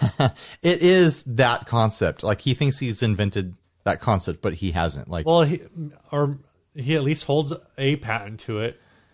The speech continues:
Speaker 1: Yeah, but you can
Speaker 2: Um,
Speaker 1: get patents for all kinds of stuff.
Speaker 2: Right, but I'm saying it must be significantly different, or either that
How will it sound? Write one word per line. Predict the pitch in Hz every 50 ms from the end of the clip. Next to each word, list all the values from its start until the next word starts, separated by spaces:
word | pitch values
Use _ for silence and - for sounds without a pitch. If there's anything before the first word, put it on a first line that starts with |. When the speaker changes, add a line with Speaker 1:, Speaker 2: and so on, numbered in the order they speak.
| _ _ _
Speaker 1:
Yeah, | - 110 120 120 117 117 117 117 113
but | - 120 120
you | 120 117 113
can | -
Speaker 2:
Um, | 151 143
Speaker 1:
get | 151 147 - -
patents | - 113 110 107 - 107 101 -
for | - 98
all | 87 85
kinds | - 92 87 82
of | 80 76
stuff. | - - - - - - _ _ _ _ _ _ _ _ _ _ -
Speaker 2:
Right, | - 151 135 147 139 123 117 107
but | 104 120 113 110 110 - _ _ -
I'm | 127 120 113
saying | - - 131 123 120 117
it | 117 113 110 - -
must | 156 151 147 127 131 135 - -
be | - 123
significantly | 107 - 113 110 113 120 117 131 120 127 117 113 110
different, | 104 101 120 123 - 117 107 101 -
or | - 113 113 113 113 113 110
either | 104 123 117 107 110 104 101
that | 101 104 - -